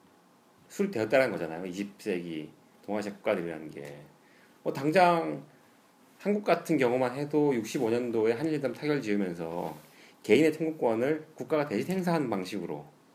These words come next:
해결 지어버린 거잖아요. 그래서 개인 청구권이 소멸되어 버렸죠, 그냥 사실상 법적으로는. 다만 이제 일본의 민간 기업에 대한 청구권이 남아있기 때문에 아직 그것이 소송으로 남아있는데 일본 국가에 대한 배상은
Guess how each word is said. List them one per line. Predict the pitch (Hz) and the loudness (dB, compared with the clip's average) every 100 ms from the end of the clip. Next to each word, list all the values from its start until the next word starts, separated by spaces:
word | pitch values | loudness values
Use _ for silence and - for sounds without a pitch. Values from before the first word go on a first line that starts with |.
| _ _ _ _ - - - | _ _ _ _ -20 -20 0
해결 | 165 151 | 2 2
지어버린 | 98 85 80 | 0 0 -4
거잖아요. | 76 76 87 | -8 -10 -10
그래서 | 104 - | -12 0
개인 | 104 127 147 - | 2 2 0 -6
청구권이 | 170 160 - 113 131 | -6 -4 0 0 0
소멸되어 | 196 214 220 165 104 | 4 4 6 4 0
버렸죠, | 76 - 143 | -8 -8 -6
그냥 | 113 85 - | -6 -8 -12
사실상 | 92 104 101 78 - | -8 -8 -8 -12 -10
법적으로는. | 87 - 98 87 73 73 73 - - - - - | -12 -4 -4 -4 -10 -14 -18 -20 -20 -20 -20 -10
다만 | 104 104 160 208 208 - - - | 0 4 6 4 -2 -14 -20 -16
이제 | 101 98 | -4 -2
일본의 | 98 139 156 165 156 156 139 | 2 2 6 6 8 6 2
민간 | 113 139 170 156 | 2 4 4 4
기업에 | - - 147 - | 2 4 6 4
대한 | 143 127 - _ | 2 0 -8 _
청구권이 | - 156 151 127 | -8 -6 0 2
남아있기 | 87 101 104 101 | 2 0 -2 -2
때문에 | 98 85 95 | -2 -2 -4
아직 | 92 101 101 | -4 -4 -4
그것이 | 101 98 101 | -2 -2 -4
소송으로 | 117 131 127 113 95 82 80 | -6 -2 0 0 -2 -4 -4
남아있는데 | 80 92 82 78 95 104 76 76 - - - - _ - | -2 -2 -4 -4 -2 -2 -2 -8 -20 -20 -20 -20 _ -4
일본 | 165 180 185 190 175 | 0 2 2 2 0
국가에 | 175 156 240 233 196 | -2 4 8 8 8
대한 | 139 120 127 127 123 113 101 | 2 2 2 2 -2 -4 -2
배상은 | 98 101 110 104 110 147 185 | 0 0 0 0 0 0 -2